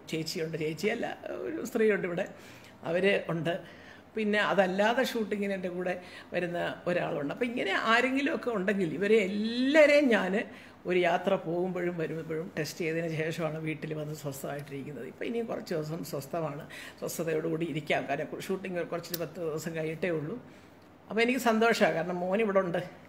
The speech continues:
അപ്പോൾ ഒരു free time കിട്ടിയ ഇടയ്ക്ക് അങ്ങോട്ട് പോയോ ഇങ്ങോട്ട് വരുമ്പോഴോ ഒക്കെ കാണാമല്ലോ എന്നുള്ള ഒരു സന്തോഷം.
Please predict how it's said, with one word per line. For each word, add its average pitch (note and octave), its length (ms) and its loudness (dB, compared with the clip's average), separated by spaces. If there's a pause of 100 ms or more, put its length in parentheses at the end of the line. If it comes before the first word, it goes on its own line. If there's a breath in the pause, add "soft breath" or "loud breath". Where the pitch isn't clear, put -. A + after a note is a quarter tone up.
(320)
അപ്പോൾ D#3 160 -2
ഒരു D#3+ 100 0
free E3+ 240 -2
time F3 300 2
കിട്ടിയ F3+ 200 -4
ഇടയ്ക്ക് F3+ 280 -2
അങ്ങോട്ട് F3 360 -4
പോയോ F3 340 -4
ഇങ്ങോട്ട് E3 320 -8
വരുമ്പോഴോ E3+ 340 -6
ഒക്കെ G3 220 -10
കാണാമല്ലോ F#3+ 420 -4
എന്നുള്ള G3+ 420 -4
ഒരു - 160 -10
സന്തോഷം. - 440 -6